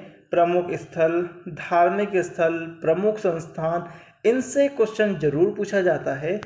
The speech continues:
तो इन क्वेश्चनों को हमें बड़े ध्यान से देखना है। तो प्रमुख स्थल में अगर बात की जाती है, तो अहिल्या संग्रहालय, पेशवा घाट, जो बाजीराव पेशवा थे, वो यहीं से संबंधित थे,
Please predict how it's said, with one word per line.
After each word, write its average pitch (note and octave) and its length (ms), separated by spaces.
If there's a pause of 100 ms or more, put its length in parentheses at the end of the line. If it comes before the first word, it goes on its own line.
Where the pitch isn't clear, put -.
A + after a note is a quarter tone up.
(320)
तो - 340
इन C#4 320 (280)
क्वेश्चनों G3+ 340
को F#3+ 60
हमें G3 180
बड़े G3+ 480
ध्यान G3+ 300
से G3+ 120
देखना C#3 320
है। C3 400 (1500)
तो B3+ 240
प्रमुख A#3+ 400
स्थल B3 180
में A#3+ 120
अगर A3 120
बात E3+ 320
की F#3 80
जाती E3+ 380
है, A3 60
तो A3 160
अहिल्या F#3+ 600
संग्रहालय, D#3+ 580 (760)
पेशवा G#3 500
घाट, D3+ 480 (400)
जो A3+ 220
बाजीराव F#3 560
पेशवा F#3 260
थे, F#3+ 100
वो G#3+ 120
यहीं F#3+ 240
से F3+ 100
संबंधित D3+ 500
थे, G3+ 100